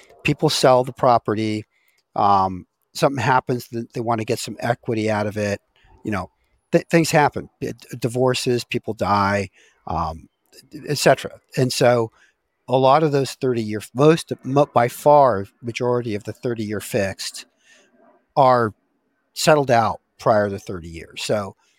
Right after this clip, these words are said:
this issue on the bank's balance sheets, you know, the mortgages,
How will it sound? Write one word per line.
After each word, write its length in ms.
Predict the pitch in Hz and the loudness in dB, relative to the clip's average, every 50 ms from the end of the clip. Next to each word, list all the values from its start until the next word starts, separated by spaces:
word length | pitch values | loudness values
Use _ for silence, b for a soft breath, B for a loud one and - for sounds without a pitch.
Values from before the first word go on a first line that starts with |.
| _ _ _ | _ _ _
this 200 | - 117 - - | -6 -4 -2 0
issue 320 | 170 170 - 190 170 151 | 0 0 0 0 0 2
on 140 | 143 131 127 | 2 2 0
the 80 | 117 113 | -2 -2
bank's 300 | 120 123 123 117 - - | 0 0 0 0 -4 -6
balance 420 | _ 123 117 113 117 113 113 - | _ -4 -2 -2 -4 -6 -6 -8
sheets, 500 | - - 80 73 73 _ _ - - - _ _ _ _ _ _ | -10 -10 -10 -14 -18 _ _ -20 -20 -20 _ _ _ _ _ _
you 100 | 120 107 | -14 -14
know, 220 | 82 87 - - _ _ | -14 -14 -18 -20 _ _
the 80 | - 110 | -10 -2
mortgages, 640 | 110 131 147 160 151 165 160 175 165 165 - - - | 2 4 4 4 2 0 -2 -2 -2 -2 -4 -6 -10